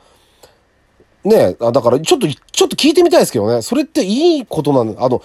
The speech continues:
いわゆる美容師さんが、今までね、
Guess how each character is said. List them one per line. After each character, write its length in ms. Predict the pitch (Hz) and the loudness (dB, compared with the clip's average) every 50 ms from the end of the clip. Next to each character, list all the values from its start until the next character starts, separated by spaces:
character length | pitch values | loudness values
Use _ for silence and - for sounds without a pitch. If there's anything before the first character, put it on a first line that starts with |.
| - - - _ | -10 -20 -10 _
い 80 | - 160 | 0 4
わ 80 | 226 277 | 4 4
ゆ 80 | 269 175 | 4 2
る 80 | 127 | 0
美 200 | 110 110 151 170 | -2 -4 -2 0
容 220 | 220 285 320 330 294 | 0 2 2 0 -2
師 80 | - | -2
さ 160 | - - 156 | -2 -2 -2
ん 100 | 131 113 | -2 0
が、 380 | 113 131 139 131 113 95 80 - _ _ _ _ _ _ _ _ _ _ _ _ _ _ _ _ _ _ _ _ _ _ | 2 2 2 2 2 0 -4 -8 _ _ _ _ _ _ _ _ _ _ _ _ _ _ _ _ _ _ _ _ _ _
今 240 | 165 160 196 233 277 | -4 0 2 4 4
ま 100 | 277 254 | 4 4
で 300 | 214 147 117 101 90 - | 4 2 2 0 -2 -4
ね、 300 | 139 175 190 131 92 87 | -2 0 0 0 -2 -4